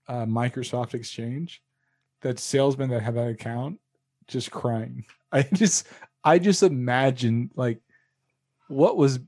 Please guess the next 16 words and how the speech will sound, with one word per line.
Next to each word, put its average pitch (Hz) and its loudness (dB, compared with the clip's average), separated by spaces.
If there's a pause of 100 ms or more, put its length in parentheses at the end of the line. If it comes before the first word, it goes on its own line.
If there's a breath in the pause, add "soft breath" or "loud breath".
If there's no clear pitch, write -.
(280)
what 175 4
was 185 4
Billy 147 4
thinking 127 0
about 110 -4
that 110 -6
day? - -8
He 117 -4
just 143 -2
sat 131 0
in 123 -2
his 117 -2
office 120 -4
crying 120 -4
because, 113 -8
like, 113 -8